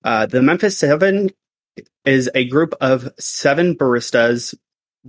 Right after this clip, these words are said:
both baristas and shift supervisors, um, who were fired in a single day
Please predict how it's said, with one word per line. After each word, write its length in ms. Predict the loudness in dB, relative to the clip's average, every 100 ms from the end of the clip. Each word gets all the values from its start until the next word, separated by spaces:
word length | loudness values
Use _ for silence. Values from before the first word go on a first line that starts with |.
| _
both 240 | 0 2 2
baristas 500 | 2 2 0 0 0
and 220 | -2 0
shift 320 | 0 -2 -4 -6
supervisors, 920 | -4 -2 0 0 0 0 -2 -4 -14 _ _ _ _ _ _ -4
um, 500 | 0 0 -2 -6 -10 _ _ _ _ _ -16 -6
who 200 | 0 2 4
were 180 | 2
fired 840 | 0 -8 -6 0 2 2 2 0 -6 _ _ _ _ _ _
in 140 | 0 0
a 140 | 0
single 680 | -4 -6 -2 0 2 2 0
day 600 | 0 0 0 -2 -6